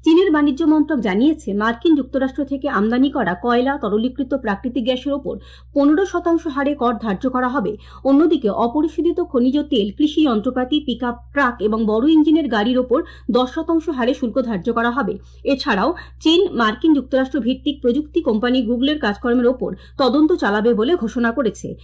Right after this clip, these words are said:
এর আগে মার্কিন রাষ্ট্রপতি কানাডা ও মেক্সিকো থেকে আমদানি করা পণ্যের ওপর যে শুল্ক চাপানোর সিদ্ধান্ত নিয়েছিল, তা এক মাসের জন্য পিছিয়ে দেওয়ার কথা বলেছেন।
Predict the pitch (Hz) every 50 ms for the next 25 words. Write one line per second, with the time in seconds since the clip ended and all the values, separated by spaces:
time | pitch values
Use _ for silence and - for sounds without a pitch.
0 | - - - - 311 330 311 302 285 247 175 190 185 208 214 220 320 214 - 370
1 | 339 285 226 208 - - 311 262 254 175 190 196 - - 220 214 240 254 269 330
2 | 330 277 220 220 226 220 - - 320 - 311 302 320 302 330 302 233 202 202 214
3 | 226 240 262 262 277 277 294 285 - 214 220 226 247 277 269 262 254 - 165 180
4 | 170 240 262 277 - - 247 220 190 - - - 196 175 - 226 240 254 - -
5 | 226 196 247 233 233 233 254 233 220 220 220 220 - - 294 - - - - -
6 | - - - 285 240 202 202 233 233 277 285 311 302 - - 392 302 226 254 233
7 | 233 285 311 - 233 233 - 269 254 214 247 254 247 214 214 214 285 254 302 277
8 | 226 220 - 190 -